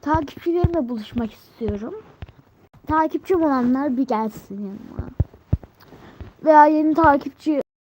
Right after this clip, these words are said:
ama yine de buluşmaya katılmak isteyenler gelebilir.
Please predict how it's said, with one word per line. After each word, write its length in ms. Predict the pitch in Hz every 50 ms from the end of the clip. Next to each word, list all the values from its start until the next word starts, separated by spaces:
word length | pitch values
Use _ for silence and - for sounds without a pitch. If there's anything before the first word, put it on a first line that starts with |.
| _ - 262
ama 160 | 269 269 277
yine 260 | 277 277 285 277 262 240
de 140 | 277 233
buluşmaya 380 | 233 262 254 - - - 277 262
katılmak 420 | - 254 247 - 247 233 233 226
isteyenler 640 | - - - - - 214 208 208 208 208 208 202 208
gelebilir. 800 | 208 208 220 214 214 208 196 196 190 196 196 202 202 214 -